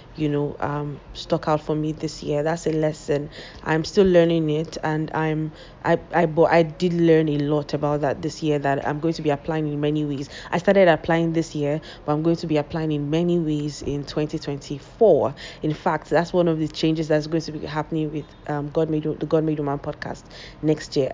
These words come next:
This year, when I started, I was doing four segments in one month, but then a lot of things changed in my life as well. Um,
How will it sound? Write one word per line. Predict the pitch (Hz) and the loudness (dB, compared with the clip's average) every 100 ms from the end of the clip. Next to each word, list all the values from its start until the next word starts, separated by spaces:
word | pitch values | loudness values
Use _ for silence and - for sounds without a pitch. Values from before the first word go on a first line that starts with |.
| - | -4
This | 165 202 196 | 2 4 6
year, | 170 | 6
when | 180 | 8
I | 156 | 6
started, | - 156 156 | 4 4 2
I | 151 | 0
was | - 160 151 | -2 -6 0
doing | 180 180 | 2 2
four | - 180 | 0 -4
segments | 170 165 165 160 156 - - - - | 0 0 0 -2 -2 -8 -18 -18 -2
in | 160 156 | 0 4
one | 160 165 | 4 4
month, | 156 147 156 185 - - - - | 2 0 0 -4 -10 -18 -12 0
but | 165 | 4
then | 180 | 6
a | 175 | 6
lot | 180 190 | 4 4
of | 175 | 2
things | - 165 156 - - | 0 -4 -4 -8 -16
changed | - 180 165 165 | -4 2 2 2
in | 151 147 | -2 -2
my | 147 | -2
life | 151 156 151 | 0 0 -2
as | 147 143 | -2 -2
well. | 151 147 147 160 - - - - | 0 0 0 -6 -14 -20 -12 -2
Um, | 151 147 156 | 0 0 -2